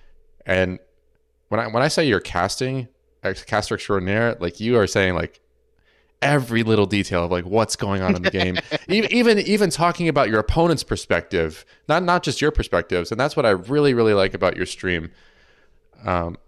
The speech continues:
Speaker 1: so the first question is, um, when did you start streaming on Twitch?
Speaker 2: So I started streaming on Twitch,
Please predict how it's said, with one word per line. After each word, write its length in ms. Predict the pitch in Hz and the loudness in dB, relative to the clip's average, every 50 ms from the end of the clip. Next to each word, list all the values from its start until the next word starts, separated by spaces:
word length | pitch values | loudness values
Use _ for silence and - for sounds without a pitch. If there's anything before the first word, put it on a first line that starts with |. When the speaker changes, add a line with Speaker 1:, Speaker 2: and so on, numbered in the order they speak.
| - - _ _ _ _ _ _ _ _ _ _ _ _ _ _ _ _ _ _ - - | -20 -20 _ _ _ _ _ _ _ _ _ _ _ _ _ _ _ _ _ _ -12 -4
Speaker 1:
so 200 | - 104 98 98 | 0 0 0 0
the 160 | - - 101 | -2 -6 -2
first 260 | - 151 156 - - | 0 0 0 0 0
question 300 | - 117 110 - - 107 | 0 0 0 -2 -4 -2
is, 320 | 104 98 95 - - - _ _ - | -2 -2 -2 -4 -8 -12 _ _ -18
um, 260 | 104 101 92 - - - | -14 -12 -12 -12 -8 -2
when 160 | 110 117 135 | 0 0 0
did 100 | 135 123 | 0 -2
you 60 | 123 | -4
start 260 | 117 - - 117 101 | -6 -2 0 0 0
streaming 460 | 95 - - 104 98 95 95 92 90 87 | 0 -2 -2 0 0 0 0 -2 -2 -2
on 160 | 85 82 82 | -2 -4 -4
Twitch? 540 | - - 90 85 82 - - - - - _ - - _ - _ _ - - - - - - - - _ _ - - - - _ - - - - - - | -4 -4 -4 -4 -4 -6 -14 -18 -20 -20 _ -20 -20 _ -20 _ _ -20 -20 -20 -20 -20 -20 -20 -20 _ _ -20 -20 -20 -20 _ -20 -20 -20 -20 -20 -14
Speaker 2:
So 500 | - - 170 147 147 147 147 143 143 143 - | -4 0 2 2 2 2 2 0 -2 -2 -4
I 80 | - 131 | -6 -8
started 380 | - - - 185 208 220 202 - | -8 -6 -4 -4 -4 -4 -4 -4
streaming 340 | - 180 170 160 160 151 | -2 0 0 0 0 -2
on 140 | 147 143 127 | -2 -2 -4
Twitch, 500 | - - 143 135 127 117 - - - - | -4 -2 -2 -2 -2 -2 -6 -12 -14 -16